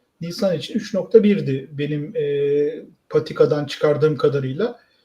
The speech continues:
E, ama şu andaki Nisan sinyalleri sanki üçün, e, çok daha üzerinde olacak gibi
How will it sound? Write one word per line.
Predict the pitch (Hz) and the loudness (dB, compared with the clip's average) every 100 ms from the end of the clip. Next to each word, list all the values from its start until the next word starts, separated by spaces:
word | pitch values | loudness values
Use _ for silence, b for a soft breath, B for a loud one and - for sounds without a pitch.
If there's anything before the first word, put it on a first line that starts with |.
| b _ _ _ | b _ _ _
E, | 151 | -6
ama | 151 175 185 185 | -2 0 0 -2
şu | - 175 | -4 -4
andaki | 180 175 175 | -2 -4 -6
Nisan | 165 165 196 | -6 -4 -2
sinyalleri | 196 196 170 151 151 202 226 | -2 -2 0 0 0 0 0
sanki | - 165 151 226 | 0 -4 -6 -12
üçün, | 156 - 196 | -12 -8 -8
e, | 190 180 156 156 156 160 494 _ _ 208 - | -8 -6 -2 0 -2 -6 -16 _ _ -18 -4
çok | - - | -2 4
daha | 175 165 | 4 4
üzerinde | 156 165 175 | 4 2 6
olacak | 165 151 165 160 | 4 6 4 4
gibi | - 202 262 | 0 -2 -2